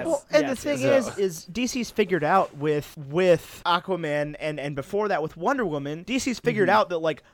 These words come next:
Speaker 2: Marvel's gonna do all the work for them. Marvel's gonna get
Speaker 3: Yeah.
Speaker 2: your average human being excited to see another Superman movie.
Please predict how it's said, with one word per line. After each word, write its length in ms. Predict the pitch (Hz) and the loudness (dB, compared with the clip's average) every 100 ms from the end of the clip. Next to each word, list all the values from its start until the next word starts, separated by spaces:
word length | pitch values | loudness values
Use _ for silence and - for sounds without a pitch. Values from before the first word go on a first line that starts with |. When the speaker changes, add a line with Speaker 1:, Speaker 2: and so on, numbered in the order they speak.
| - | -6
Speaker 2:
Marvel's 480 | 160 214 320 285 156 | 4 6 6 2 0
gonna 300 | 180 226 196 | 2 2 2
do 280 | - 190 175 | 4 4 4
all 240 | - 165 165 | 4 6 4
the 160 | 143 | 2
work 320 | 127 147 143 | 0 0 0
for 280 | - - 143 | -2 -2 -2
them. 160 | 101 90 | -2 -6
Marvel's 340 | 101 180 214 196 | 2 2 2 0
gonna 160 | 214 | -2
get 400 | 165 120 170 170 - _ | -2 4 6 6 0 _
Speaker 3:
Yeah. 240 | 180 156 135 | -6 -2 2
Speaker 2:
your 120 | 190 | 2
average 440 | 170 175 170 196 - | 6 6 6 2 0
human 320 | 196 190 175 | -4 -2 -2
being 260 | 151 147 | -2 -2
excited 480 | 156 - - 156 156 | -4 -4 2 2 2
to 80 | 151 | -2
see 200 | 156 160 | -4 -2
another 460 | 139 139 127 135 127 | -2 -2 -2 -2 -4
Superman 560 | - 254 294 226 190 139 | -4 -2 2 2 2 2
movie. 380 | 139 127 156 | 0 0 -4